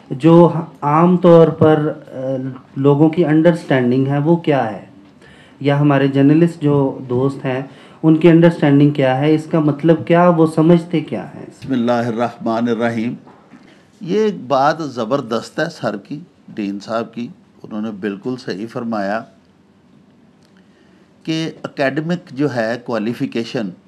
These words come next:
Speaker 2: भले हमारी नहीं है, लेकिन practical तो हम कर रहे हैं, अच्छा बुरा,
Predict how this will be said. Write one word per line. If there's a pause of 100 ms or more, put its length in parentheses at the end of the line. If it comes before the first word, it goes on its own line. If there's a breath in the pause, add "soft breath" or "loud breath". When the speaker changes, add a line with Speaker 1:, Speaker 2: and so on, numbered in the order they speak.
(260)
Speaker 2:
भले
हमारी
नहीं
है, (680 soft breath)
लेकिन
practical
तो
हम
कर
रहे
हैं,
अच्छा
बुरा,